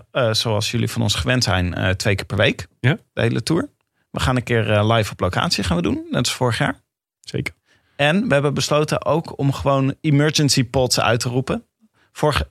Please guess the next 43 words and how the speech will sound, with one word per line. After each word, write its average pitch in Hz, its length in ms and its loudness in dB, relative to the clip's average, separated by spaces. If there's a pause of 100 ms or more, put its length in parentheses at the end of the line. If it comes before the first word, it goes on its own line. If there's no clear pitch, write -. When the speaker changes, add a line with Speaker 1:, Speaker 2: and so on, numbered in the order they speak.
(140)
Speaker 1:
de 135 100 0
voorgaande 139 540 0
keren, 131 400 0
eh, 113 200 -6
we 131 100 0
worden 131 220 2
heel 135 120 2
vaak 131 320 -2
op - 120 -10
Twitter 151 300 -2
worden 113 220 2
op 104 100 -2
aangesproken. 110 640 -2
Als 101 120 -4
men-, 123 160 2
Speaker 2:
Mhm. 135 220 -4
Speaker 1:
zeggen 120 280 -2
mensen, 107 380 -2 (280)
"Jullie 135 160 4
moeten 151 240 4
nu 156 120 4
een 147 120 2
emergency 139 580 2
pod 117 240 -2
doen." 127 220 -2 (100)
Speaker 2:
Ja. 120 100 0
Speaker 1:
En 113 200 -4
dan 117 120 4
denken 110 200 0
wij 101 140 4
elke 101 160 2
keer, 240 460 2
"Ik 175 120 -4
ben 117 100 0
nog 110 120 -2
bezig 113 260 0
met 107 160 0
de 104 60 -4
voorbereiding 107 540 0
van 104 140 -2
over 104 160 0
twee 113 220 2
dagen." 107 440 0